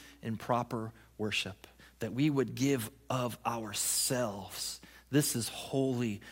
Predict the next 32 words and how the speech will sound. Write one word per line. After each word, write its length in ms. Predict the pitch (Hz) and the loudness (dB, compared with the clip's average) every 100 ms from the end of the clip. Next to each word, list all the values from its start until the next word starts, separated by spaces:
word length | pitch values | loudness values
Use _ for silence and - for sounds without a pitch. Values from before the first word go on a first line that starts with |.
| - | -12
and 160 | - 104 | -8 -6
pleasing, 720 | - - 131 131 120 117 110 104 - | -6 0 4 4 4 0 -2 -6 -8
and 100 | - | -2
it's 160 | 117 - | -2 0
an 100 | 117 | 0
act 460 | 127 147 147 - - - - - | 4 4 2 -6 -12 -14 -18 -8
of 140 | 117 | -2
worship. 440 | 113 120 - 104 | 0 0 0 -4
And 160 | 110 113 | -4 0
then 220 | 131 135 | 2 2
in 80 | 117 | 0
First 460 | - - 139 - - | 0 2 2 0 0
John, 460 | 135 120 104 101 - - - - _ - - - - - - - | 2 2 -2 -6 -14 -20 -20 -20 _ -20 -20 -20 -20 -20 -14 -6
"If 180 | 135 160 | -2 2
anyone 300 | 170 180 160 | 4 6 6
has 240 | 165 147 | 4 4
material 500 | 131 - 170 170 160 | 2 2 2 4 4
possessions 600 | 147 131 139 147 135 123 | 2 0 2 2 0 -2
and 100 | 120 | -2
sees 380 | 107 147 151 139 | 0 2 4 4
a 80 | 123 | 2
brother 380 | 113 143 147 123 | 2 4 4 2
or 20 | |
sister 460 | - 151 - 139 | 0 0 0 2
in 100 | 127 | 2
need 300 | 127 143 127 | 4 6 4
but 100 | 117 | 2
has 240 | 110 147 147 | 0 0 2
no 140 | 147 | 0
pity 320 | 135 185 180 | 2 2 4
on 200 | 156 170 | 4 4
them, 240 | 123 101 | 0 -4